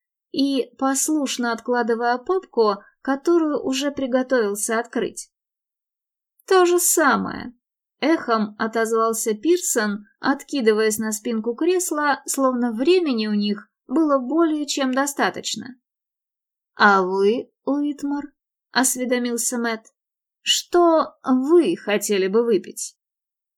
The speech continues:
«Перье», отчётливо сказал Уитмар. «С лаймом, если у вас есть». «Есть». Мэтт взглянул на Мередит, но та покачала головой.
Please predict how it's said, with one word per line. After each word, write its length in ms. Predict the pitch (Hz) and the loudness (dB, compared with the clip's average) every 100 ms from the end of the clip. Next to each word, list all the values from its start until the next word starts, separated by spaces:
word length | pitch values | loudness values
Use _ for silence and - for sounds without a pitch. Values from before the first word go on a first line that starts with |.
| _ _ - | _ _ -4
«Перье», 720 | 254 262 262 262 202 - - _ _ _ - | 0 2 2 4 2 0 -12 _ _ _ -4
отчётливо 960 | 208 202 - 254 294 269 226 220 208 - | -2 -2 0 0 0 2 4 4 2 -2
сказал 640 | - 247 240 226 202 - 220 | -4 0 0 2 -2 0 0
Уитмар. 580 | 254 185 - - - _ _ _ _ _ - | 2 0 -2 -12 -14 _ _ _ _ _ -8
«С 180 | - 339 | -2 2
лаймом, 640 | 330 220 165 - - - _ | 4 4 2 -4 -10 -16 _
если 480 | - 226 202 - 208 | -4 0 0 0 0
у 100 | 208 | 0
вас 280 | 208 214 262 | 0 -2 -2
есть». 500 | 240 170 - - - _ _ _ _ _ _ _ - | -4 -6 -8 -14 -20 _ _ _ _ _ _ _ -8
«Есть». 760 | 302 330 285 202 262 - - _ _ _ _ _ _ - | 0 2 4 2 -2 -6 -12 _ _ _ _ _ _ -4
Мэтт 460 | 214 247 320 - - - | 2 4 2 -2 -10 -6
взглянул 600 | 214 240 269 277 277 254 | -4 -2 0 0 2 2
на 160 | 277 | 2
Мередит, 560 | 285 262 175 131 - - _ _ | 2 0 0 -6 -12 -18 _ _
но 340 | 220 214 208 208 | 0 0 0 -2
та 340 | 269 320 302 | -2 -2 -4
покачала 680 | - 254 262 262 262 208 196 | -8 -8 -6 -4 -2 -2 0
головой. 640 | 208 226 240 180 - | 0 0 0 -4 -8